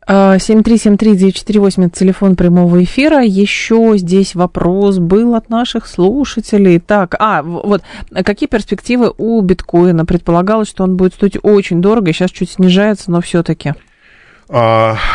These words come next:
Speaker 2: перспектива биткоина зависит от его интеграции в, а, американскую финансовую систему. Пока что с этим не очень, поэтому он просел. Ну и
Speaker 1: Мгм.
Speaker 2: плюс к этому,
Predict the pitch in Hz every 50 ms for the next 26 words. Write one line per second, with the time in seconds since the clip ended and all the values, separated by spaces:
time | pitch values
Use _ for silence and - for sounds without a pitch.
0 | - - - 127 123 - - 135 - - 180 175 147 123 135 123 - - 170 185
1 | 196 190 165 135 120 107 101 101 92 85 104 113 98 107 113 131 151 147 - 131
2 | 107 - 131 123 - 120 117 113 113 113 110 98 120 113 120 127 131 139 143 -
3 | - - 113 110 104 104 101 98 95 92 90 92 101 104 101 101 101 98 98 98
4 | 92 92 90 90 85 82 80 78 78 80 80 90 98 104 107 - - 127 131 127
5 | - - 101 - - 104 104 104 104 92 - 101 95 87 - - - - - 85
6 | 76 69 64 - 98 98 - 135 139 120 - 117 101 - - 110 95 - 107 95
7 | 95 95 95 92 87 85 82 - - 139 165 196 - _ _ - - - _ -
8 | 127 170 196 - 151 139 147 143 - - 110 110 101 - - 104 87 73 - -
9 | _ _ _ _ _ _ - - 156 123 156 180 151 151 - - 165 - 151 170
10 | 170 - 165 139 127 117 113 107 104